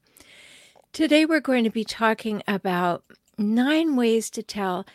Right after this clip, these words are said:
if your relationship is a healthy slow cooker or if it is an hijackal pressure cooker.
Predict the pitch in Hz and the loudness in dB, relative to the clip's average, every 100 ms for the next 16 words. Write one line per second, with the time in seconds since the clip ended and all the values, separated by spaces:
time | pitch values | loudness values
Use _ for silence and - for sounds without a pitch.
0 | _ _ - 247 - 247 233 233 254 294 | _ _ -2 -2 0 0 2 2 2 -2
1 | - 262 262 240 _ 208 185 165 156 - | -4 -6 -4 -6 _ -4 -4 -6 -8 -8
2 | 277 294 320 285 269 - - 226 233 220 | -2 -2 -2 -6 -6 -6 -4 0 0 0
3 | - 185 - 185 185 220 _ _ _ - | -6 -10 -8 -10 -8 -10 _ _ _ -20
4 | - _ 233 233 233 - 247 262 - 254 | -20 _ 4 6 6 4 2 2 0 0
5 | 233 - 233 226 220 - _ 214 208 - | 0 0 0 0 -2 -8 _ -6 -6 -8
6 | _ - - - 254 254 233 208 - 214 | _ -16 -8 -4 -2 -2 -4 -4 -6 -6
7 | 196 214 _ _ - 254 269 - 202 - | -4 -8 _ _ -12 -6 -4 -4 -10 -12
8 | 220 - 208 190 | -14 -8 -6 -6